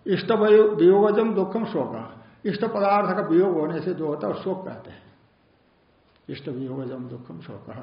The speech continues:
ये शोक है। मैंने अच्छा भोजन क्यों नहीं किया, इष्ट का वियोग हो गया, तज्जन शोक होगा। सात्विक आहार क्यों नहीं किया, ये क्यों किया मैंने, जब वो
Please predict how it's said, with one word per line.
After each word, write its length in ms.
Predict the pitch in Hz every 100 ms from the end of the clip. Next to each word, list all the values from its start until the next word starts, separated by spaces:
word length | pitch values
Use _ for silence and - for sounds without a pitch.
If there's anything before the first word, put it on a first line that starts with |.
| - - - _ _ _ -
ये 60 |
शोक 300 | - 165 127
है। 220 | - - -
मैंने 180 | 156
अच्छा 360 | 156 - 165 190
भोजन 340 | 151 165 165
क्यों 220 | 170 160 151
नहीं 120 | 151
किया, 120 | 156
इष्ट 260 | 160 139 180
का 100 | 151
वियोग 320 | 143 175 170
हो 120 | 139
गया, 140 | 139
तज्जन 380 | 143 160 151 165
शोक 300 | 165 202 196
होगा। 300 | - - - - _ _ - - _ _
सात्विक 360 | - 180 220 208
आहार 240 | 196 196
क्यों 200 | 180 190
नहीं 140 | 190 185
किया, 180 | 185 185
ये 140 | 185
क्यों 200 | 185 208
किया 260 | 190 190 185
मैंने, 400 | 180 147 131 - - - - - _ _ _ _ _
जब 180 | 156
वो 80 | 135